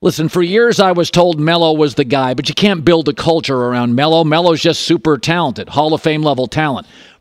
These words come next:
Brunson is resilient and tough, a shot maker, a playmaker. You can build a culture around Jalen Brunson. He is a phenomenal young player, your classic Villanova kid, second rounder, chip on his shoulder. Dallas didn't exactly know what to do with him.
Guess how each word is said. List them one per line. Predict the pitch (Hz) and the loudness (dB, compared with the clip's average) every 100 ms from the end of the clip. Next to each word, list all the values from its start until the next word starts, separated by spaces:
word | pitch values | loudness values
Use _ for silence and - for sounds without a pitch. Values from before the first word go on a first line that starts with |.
| - | -4
Brunson | 139 180 214 - 208 190 | 0 2 2 0 -2 -2
is | 147 110 | -4 -2
resilient | 131 127 95 175 220 220 220 - | -2 -2 0 2 2 2 0 -4
and | 123 113 - | -4 -4 -4
tough, | - 208 208 - _ _ - | -2 0 0 -4 _ _ -10
a | - | -6
shot | - - 208 214 202 | -4 0 2 2 0
maker, | 208 208 202 196 | -2 0 -4 -4
a | 120 | -6
playmaker. | - - 190 202 196 196 185 185 - _ - | -8 -4 0 0 0 -2 -2 -2 -4 _ -8
You | 127 196 | -2 0
can | 165 196 170 | 2 0 2
build | 175 175 147 | 2 2 0
a | |
culture | 127 - 165 156 143 135 | -2 0 0 0 0 0
around | 139 135 127 | 0 0 0
Jalen | 151 143 131 110 | 0 0 -2 -2
Brunson. | 135 123 - 85 - - _ _ | -2 -4 -6 -10 -16 -20 _ _
He | 180 208 | -2 2
is | 180 | 2
a | 156 | 0
phenomenal | - 156 151 185 214 202 175 | 0 -2 0 0 0 2 2
young | 165 151 139 | 2 0 -2
player, | - - 202 196 180 - - | -2 2 2 2 -2 -6 -12
your | - 139 | -4 -2
classic | - - 220 208 220 156 | -2 0 0 0 -4 -4
Villanova | 135 208 202 190 185 160 147 | 0 2 2 2 2 2 -2
kid, | - 208 196 156 | 2 2 2 -2
second | - 226 214 208 175 | 0 0 0 -2 0
rounder, | 180 180 175 170 | 0 0 0 0
chip | - 240 220 | 2 2 2
on | 190 | 0
his | 175 151 | 0 0
shoulder. | 175 175 165 165 | 2 2 2 0
Dallas | 131 196 214 202 | 0 0 0 0
didn't | - 202 190 | 0 0 0
exactly | 165 131 180 - 175 | -2 0 0 0 0
know | 165 165 | 0 0
what | 165 156 | 0 -2
to | |
do | 139 160 | 0 2
with | 160 147 | 2 2
him. | 147 | 0